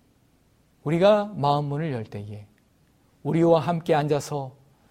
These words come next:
더불어 먹겠다고 하셨습니다. 이 말씀은 우리가 주님과 누리게 될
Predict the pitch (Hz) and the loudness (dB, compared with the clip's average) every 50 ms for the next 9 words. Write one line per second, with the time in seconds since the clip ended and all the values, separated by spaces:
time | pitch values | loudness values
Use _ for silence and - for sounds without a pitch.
0 | _ _ _ - - - 151 147 151 175 180 185 185 185 185 185 - - - - | _ _ _ -16 -6 -4 -2 0 4 6 6 8 6 6 4 0 -8 -16 -20 -14
1 | - 143 143 139 - 160 151 - 147 139 131 151 156 - - 113 95 101 - - | -6 -4 -4 -4 -2 -4 -4 -2 -2 0 2 2 2 2 -2 -8 -12 -12 -14 -14
2 | - 113 113 - - - - _ _ _ _ _ _ _ _ _ _ _ _ _ | -16 -16 -16 -18 -20 -20 -20 _ _ _ _ _ _ _ _ _ _ _ _ _
3 | _ _ _ _ _ _ _ _ _ _ _ _ _ _ _ _ _ 175 233 254 | _ _ _ _ _ _ _ _ _ _ _ _ _ _ _ _ _ 2 6 8
4 | 247 214 190 - 247 262 294 277 220 202 214 202 214 214 208 202 208 - - - | 8 8 6 4 0 -2 0 0 2 2 6 8 8 8 8 6 2 -4 -14 -20
5 | - - - - - 196 214 214 220 220 214 214 214 208 208 202 180 185 190 202 | -20 -20 -6 0 4 6 6 8 8 8 10 10 10 10 10 8 4 2 2 4
6 | 190 196 185 202 190 190 190 185 190 | 4 4 4 4 4 2 2 0 -4